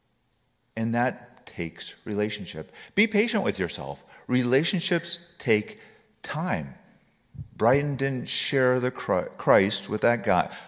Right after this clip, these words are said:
I still can't believe you created those. How many do you have left? <laughs> Quite a few. But it took time.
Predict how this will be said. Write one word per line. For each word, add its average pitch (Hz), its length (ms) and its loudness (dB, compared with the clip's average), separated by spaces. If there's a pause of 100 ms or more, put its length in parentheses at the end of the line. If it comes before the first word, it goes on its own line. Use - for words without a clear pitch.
I 107 80 4
still 113 240 0
can't 87 260 -4
believe 85 220 -2
you 76 100 -8
created 80 480 -4
those. - 400 -12 (260)
How 104 120 10
many 139 280 6
do 143 120 6
you 147 140 8
have 147 140 12
left? 165 520 8 (580)
<laughs> - 640 -6
Quite - 320 -2
a 101 60 4
few. 85 300 -2 (2000)
But 147 120 4
it 139 120 -2
took - 380 0
time. 143 640 -6